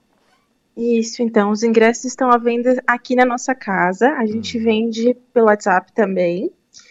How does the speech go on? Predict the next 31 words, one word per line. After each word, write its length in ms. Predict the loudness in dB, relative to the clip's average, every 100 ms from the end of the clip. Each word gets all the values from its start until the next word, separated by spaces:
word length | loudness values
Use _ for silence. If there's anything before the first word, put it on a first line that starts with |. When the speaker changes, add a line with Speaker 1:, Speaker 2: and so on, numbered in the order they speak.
| _ _ -6
Speaker 1:
É, 400 | 0 2 2 0
estava 320 | 2 4 4
nos 160 | 0 2
pontos 340 | 0 0 -4
de 100 | -2
venda 280 | 0 2 0
até 240 | 2 0
ontem, 320 | 2 0 -4
mas, 400 | -4 -4 -6 -10 -4
é, 140 | -4
como 260 | -2 -2 2
tá 140 | 2
se 100 | 2
aproximando 640 | 2 2 0 -4 -2 0 0
do 140 | 0
dia, 180 | 2 2
a 40 |
gente 280 | 2 -6 -4
já 80 | -2
retirou, 480 | -2 -2 0 4 4
então 280 | 4 -2
está 400 | -2 4 6 6
à 20 | 4
venda 340 | 0 0 2
apenas 420 | 2 0 0 0 -2
aqui 300 | -2 -2 -2
no 100 | 2
nossa, 480 | 2 0 -2 0
na 260 | 2 2 2
nossa 220 | 2 0
casa. 400 | 0 0 0 -8